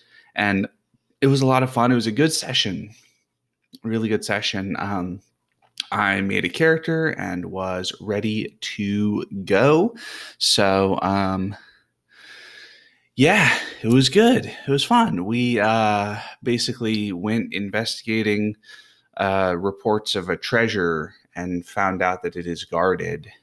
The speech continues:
And so we're in the middle of a fight with a bunch of wolves that have, like, a werewolf or a demon wolf leader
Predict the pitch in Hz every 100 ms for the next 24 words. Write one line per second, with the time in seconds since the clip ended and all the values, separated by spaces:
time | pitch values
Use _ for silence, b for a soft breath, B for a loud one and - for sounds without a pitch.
0 | _ 87 85 80 - - 82 80 80 76
1 | - 87 85 85 - 90 92 90 85 82
2 | 85 - 95 82 - B B B 92 92
3 | 90 87 87 90 87 85 82 - - -
4 | _ 85 73 - 117 - 82 82 85 85
5 | 85 87 85 82 - 82 87 85 90 90
6 | 87 90 85 85 - 90 90 87 78